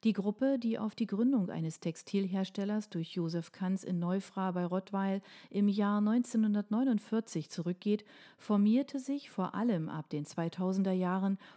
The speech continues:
mit unzähligen Marken und Lizenzen zu einem Global Player, wollte damit alles rund ums Kind bieten und das nicht nur mit selbst hergestellten Produkten, mit eigenen Marken sowie Lizenzprodukten,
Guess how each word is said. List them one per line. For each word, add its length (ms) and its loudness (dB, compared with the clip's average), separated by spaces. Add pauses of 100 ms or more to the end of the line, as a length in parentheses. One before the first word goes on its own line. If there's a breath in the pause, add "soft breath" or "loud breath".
mit 220 2
unzähligen 680 0
Marken 360 -2
und 160 -2
Lizenzen 640 0 (220 loud breath)
zu 280 -4
einem 300 4
Global 380 4
Player, 520 0 (420 loud breath)
wollte 360 4
damit 500 0
alles 480 0
rund 220 2
ums 260 -4
Kind 280 2
bieten 360 -2 (280 loud breath)
und 280 0
das 320 -2
nicht 380 2
nur 160 2
mit 180 -2
selbst 400 0
hergestellten 580 -2
Produkten, 560 -2 (240 loud breath)
mit 240 -2
eigenen 360 2
Marken 400 0
sowie 240 2
Lizenzprodukten, 1000 0